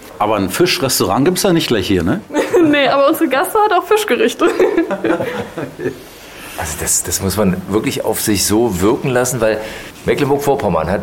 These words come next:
Speaker 3: viele Museen und auch Einrichtungen, Fisch immer eine Rolle spielt. Aber diesen Aquatunnel hab ich so auch nicht gesehen.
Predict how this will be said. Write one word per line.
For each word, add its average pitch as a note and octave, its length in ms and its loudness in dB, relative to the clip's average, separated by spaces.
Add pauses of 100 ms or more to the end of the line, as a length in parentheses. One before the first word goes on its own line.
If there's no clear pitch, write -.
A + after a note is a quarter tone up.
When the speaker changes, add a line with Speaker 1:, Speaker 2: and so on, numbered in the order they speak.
Speaker 3:
viele E3+ 360 2
Museen C#3 720 0
und A#2 240 0
auch - 180 -2
Einrichtungen, B2+ 880 0
Fisch C#3 300 -2
immer A#2+ 160 -2
eine B2 80 2
Rolle F#2+ 260 2
spielt. E2 300 0
Aber F#2+ 180 2 (180)
diesen F#2 280 -2
Aquatunnel F2 720 0
hab F#2 140 -6
ich - 140 -2
so A#2 320 0
auch E3+ 120 -4
nicht E3 240 -4
gesehen. - 320 -4